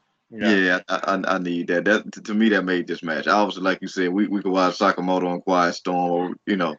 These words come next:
Speaker 2: run any number of combinations, but that, that showdown between Storm and Hino, because Hino got to the point where he was turning Quiet Storm up. Um, and, and, you know, he usually is already, Q S is, uh, usually already on a certain gear consistently, but that was, uh,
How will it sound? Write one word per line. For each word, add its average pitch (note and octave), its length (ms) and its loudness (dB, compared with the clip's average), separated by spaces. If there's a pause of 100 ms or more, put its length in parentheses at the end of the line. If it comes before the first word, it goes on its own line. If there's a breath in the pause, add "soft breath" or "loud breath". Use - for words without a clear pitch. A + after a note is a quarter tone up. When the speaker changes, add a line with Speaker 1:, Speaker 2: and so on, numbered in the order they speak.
(720)
Speaker 2:
run C#3+ 240 4
any G2 400 4
number F#2+ 320 0
of E2+ 60 0
combinations, F2 760 0
but F2 220 -4
that, G2+ 260 4 (120)
that G2 260 -2
showdown G2 460 0
between F#2 500 -2
Storm G2 520 0
and F2+ 100 -2
Hino, G2 360 2
because F2+ 300 -2
Hino A2+ 260 4
got F#2+ 120 4
to E2 40 -8
the F#2 80 -6
point F#2+ 220 -2
where F#2+ 80 -4
he A#2 100 4
was G2+ 160 0
turning G#2 340 2
Quiet G2+ 360 2
Storm G2+ 400 -2
up. A2 200 2 (840)
Um, F2+ 460 -4
and, F2+ 200 -6
and, F2 400 -6
you G2+ 120 -2
know, F#2 120 0
he G#2+ 100 4
usually G2 440 0 (100)
is F2+ 100 -4
already, F#2 560 4 (120)
Q A2+ 260 6
S G2 160 2
is, F2+ 100 -4
uh, F#2 140 0
usually F#2+ 340 0
already F#2 300 2
on F#2 160 0
a F2 60 -8
certain F2+ 260 -2
gear F2+ 220 2
consistently, E2+ 580 -2
but E2+ 160 -4
that F#2 240 2
was, E2+ 180 -4
uh, E2 300 -4